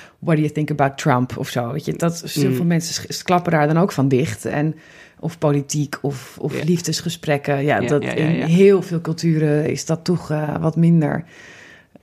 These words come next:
Speaker 1: vooruitstrevend dan... Nou, vooruitstrevend weet ik eigenlijk niet, maar in ieder geval bespreekbaar.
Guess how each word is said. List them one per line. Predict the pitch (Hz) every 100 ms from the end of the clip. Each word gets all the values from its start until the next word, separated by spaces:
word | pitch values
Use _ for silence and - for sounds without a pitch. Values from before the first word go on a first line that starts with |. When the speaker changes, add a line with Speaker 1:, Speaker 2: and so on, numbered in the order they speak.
| _ -
Speaker 1:
vooruitstrevend | - 170 151 - - 175 165 156 170 165 - -
dan... | - 170 170 -
Nou, | 165 147
vooruitstrevend | 165 160 165 151
weet | 156
ik | 135
eigenlijk | 131 139
niet, | 123
maar | 165
in | 190
ieder | 165
geval | 180
bespreekbaar. | 175 185 175 170 - 90